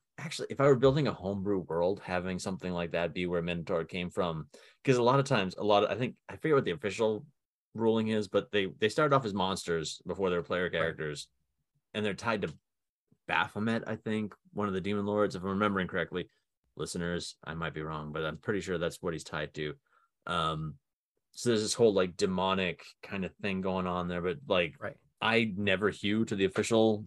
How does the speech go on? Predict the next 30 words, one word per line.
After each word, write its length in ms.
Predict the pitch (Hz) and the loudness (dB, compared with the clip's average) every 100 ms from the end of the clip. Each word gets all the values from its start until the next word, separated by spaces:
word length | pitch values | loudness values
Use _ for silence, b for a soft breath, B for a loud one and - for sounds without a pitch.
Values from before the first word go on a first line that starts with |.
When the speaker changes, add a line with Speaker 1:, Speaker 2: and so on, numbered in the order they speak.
| - | -12
Speaker 1:
stuff, 320 | - - 123 135 | -4 2 2 2
so 140 | 82 | -2
why 220 | 82 110 | 2 2
not 280 | 98 104 107 | 2 2 2
have 180 | 85 78 | 0 -4
him 120 | 80 | -4
be, 100 | 85 | -4
like, 180 | 78 80 | -4 -6
the 80 | - | -6
first 260 | 92 82 | -4 -4
Minotaur? 520 | 82 82 76 82 78 78 | -6 -8 -6 -4 -4 -4
And 140 | 78 | -8
especially 320 | 95 135 160 101 | -4 -2 0 0
if 60 | |
you're, 180 | 90 82 _ _ _ _ _ _ _ _ | 0 -4 _ _ _ _ _ _ _ _
um, 540 | 98 80 78 73 71 - _ _ _ _ _ _ | -4 -2 -4 -8 -10 -14 _ _ _ _ _ _
a 80 | 92 | -10
druid 460 | 85 101 120 90 82 | 0 4 6 6 2
where 120 | 92 | -4
there's, 180 | 87 80 - | -4 -10 -2
the 140 | 92 | 0
wild 360 | 92 92 98 101 | 4 4 4 4
shape 260 | - 92 90 | 0 -2 -4
is 100 | 87 | -8
involved 420 | 85 80 73 73 | -4 -2 -2 -4
and 100 | 78 | -8
stuff 240 | - 71 - | -6 -6 -2
too. 380 | 101 73 71 | -2 -2 -6
Speaker 2:
Yes. 100 | - _ _ _ - | -12 _ _ _ -12
Yes. 520 | 107 98 - - | -10 -10 -12 -14